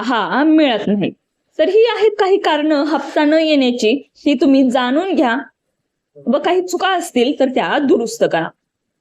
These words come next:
आपण पाहिलंत ना की अफवा आणि सत्य यात किती मोठा फरक आहे. पुढे अशी कोणतीही माहिती आली तर लगेच विश्वास ठेवू नका, त्याच्या अधिकृत वेबसाइट्स चेक करत जा.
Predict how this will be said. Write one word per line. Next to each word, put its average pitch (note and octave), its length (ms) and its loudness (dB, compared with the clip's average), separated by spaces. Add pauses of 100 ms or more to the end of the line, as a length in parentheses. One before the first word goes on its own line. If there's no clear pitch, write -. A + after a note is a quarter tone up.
(140)
आपण A#4+ 320 -2
पाहिलंत G#4 360 0
ना C4 200 0 (140)
की B3+ 80 -2
अफवा E4 400 0
आणि B3 420 0
सत्य E4+ 460 0 (220)
यात C4+ 280 -2
किती E4+ 240 2
मोठा G4 320 0
फरक E4+ 240 0
आहे. D4+ 180 -2 (540)
पुढे E4 260 2
अशी - 260 0
कोणतीही D#4 720 2
माहिती A4 360 0
आली B3 580 -2 (100)
तर C#4+ 100 2
लगेच B3+ 560 0
विश्वास A#3+ 560 -2
ठेवू C4+ 300 2
नका, C4 300 0 (420)
त्याच्या B3+ 240 0 (100)
अधिकृत D#4 580 0
वेबसाइट्स D4+ 680 -4
चेक - 260 -4
करत G#3+ 280 2
जा. - 100 -4